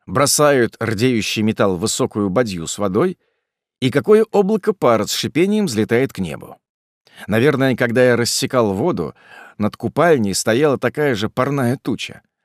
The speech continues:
потому что, расставшись с этой четырехокой нахалкой, я устремился в воду, ощущая себя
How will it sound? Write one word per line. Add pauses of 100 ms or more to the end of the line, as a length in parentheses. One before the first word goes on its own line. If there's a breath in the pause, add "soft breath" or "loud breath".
(260 soft breath)
потому
что,
расставшись
с
этой
четырехокой
нахалкой, (260 soft breath)
я
устремился
в
воду,
ощущая
себя